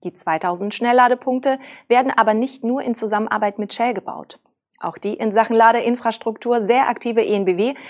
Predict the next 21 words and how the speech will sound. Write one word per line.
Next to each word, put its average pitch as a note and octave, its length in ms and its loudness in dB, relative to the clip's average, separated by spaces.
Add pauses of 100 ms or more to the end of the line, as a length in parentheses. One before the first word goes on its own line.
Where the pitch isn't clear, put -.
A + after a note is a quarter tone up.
(180)
wird C4 120 -2
Ladesäulen G#3+ 580 2
bei F#3+ 120 2
Rewe G3 320 0
und B3 220 -6
Penny F3+ 300 -8
errichten. - 680 -10 (560)
Noch F#3 160 -6
in A3 120 2
diesem C4 240 4
Jahr A3+ 280 6
soll G#3+ 200 4
mit G#3 180 0
der E3+ 80 0
Planung G#3 420 0
von G3 160 -6
rund F#3+ 320 -4
einhundert G#3+ 380 0
Schnellladestandorten F#3 1000 -4
begonnen G3 400 -2
werden. D#3+ 440 -8